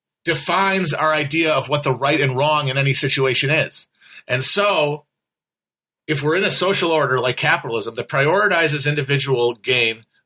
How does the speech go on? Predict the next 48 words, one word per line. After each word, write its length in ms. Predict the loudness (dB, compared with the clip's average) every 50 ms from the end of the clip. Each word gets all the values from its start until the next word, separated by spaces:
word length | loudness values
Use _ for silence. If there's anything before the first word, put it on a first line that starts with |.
| _
that 240 | -2 -2 -2 -2 _ -2
does 200 | 0 0 0 2
not 200 | 2 0 0 0
allow 360 | 2 2 2 2 2 2 2
one 220 | 2 0 0 2
to 80 | 2 2
have 160 | 0 2 2
any 360 | 0 0 0 -2 -2 -4 -10 _ _ _ _ _
investment 600 | -2 -2 0 0 2 0 0 0 0 -2 -2 -2
emotionally 580 | -2 0 0 0 0 2 0 -2 -2 -4 -4 -4
in 80 | -4 -2
the 120 | 0 0
idea, 440 | 0 0 0 0 0 0 0 -2 -6 _ _ _ _
not 200 | -4 -2 0 0
only 220 | 0 0 2 0 0
that 120 | 2 2
other 180 | 0 0 0 0
people 280 | -2 -2 -2 -2 -2
matter, 440 | -2 0 0 2 2 0 -2 -4 -6 _ _ _ _
but 160 | -4 -2 0
that 200 | 0 -2 0 0
if 160 | -2 0 0
I 120 | 2 2 0
help 340 | 0 0 0 0 -2 -2 -2
them, 200 | -2 -2 0 0
it 120 | -2 -2 0
would 220 | 0 0 -2 0
do 160 | 0 -2 0
me 220 | 2 2 0 0 0
any 240 | 0 0 2 0 0 0 0
fucking 400 | 0 -2 -2 0 0 0 0 0
good. 340 | 0 0 -2 -2 -2 -8 -14 _ _ _ _ _ _ _ _ _ _ _ _ _ _ _ -4
I 80 | -4
would 180 | -2 0 2 0
only 240 | 2 2 0 0 0
be 140 | 0 -2 -2
punished 380 | 0 -2 0 0 0 -2 -2
for 200 | -4 -4 -6 -6
it. 80 | -6 -12 _ -20 -12 _
I 60 | -2
would 160 | 0 0 0 0
have 420 | -2 0 0 2 2 0 0 -2
to 120 | -2 -4
do 220 | -2 0 0 0 0
it 140 | 0 -2 -4 _
out 160 | -2 -2 -2
of 100 | -2 -4
virtue. 380 | -2 -4 -4 -4 -4 -8 -8 -10